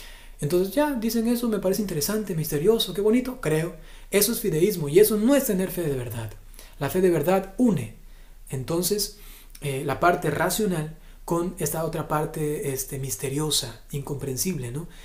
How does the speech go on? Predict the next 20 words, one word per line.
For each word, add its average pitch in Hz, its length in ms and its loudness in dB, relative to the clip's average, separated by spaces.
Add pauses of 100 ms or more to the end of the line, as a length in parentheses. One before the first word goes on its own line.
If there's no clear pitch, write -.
(160)
Y 165 60 -2
comienza 208 520 2
a 160 180 0
unirse 208 400 0
las 165 200 -2
dos 220 280 -2 (220)
para 156 160 2
llegar 170 240 4
a 214 40 6
un 202 120 2
punto, 226 340 2
un 196 140 0
término 208 320 4
medio 190 260 2
en 170 80 0
el 156 80 -2
que - 60 -4
uno 175 140 0
dice, 185 320 0
"Wow, 139 540 -2